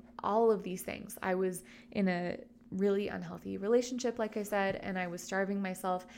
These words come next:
and I was experiencing severe depression and anxiety. So you can imagine the perfect storm of adrenaline was being released from my body. Oh, and on top of that, I was drinking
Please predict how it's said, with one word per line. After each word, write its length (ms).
and 160
I 80
was 120
experiencing 640
severe 380
depression 440
and 120
anxiety. 560
So 160
you 160
can 140
imagine 500
the 100
perfect 520
storm 540
of 160
adrenaline 880
was 220
being 300
released 440
from 140
my 100
body. 320
Oh, 200
and 120
on 120
top 240
of 80
that, 180
I 80
was 140
drinking 500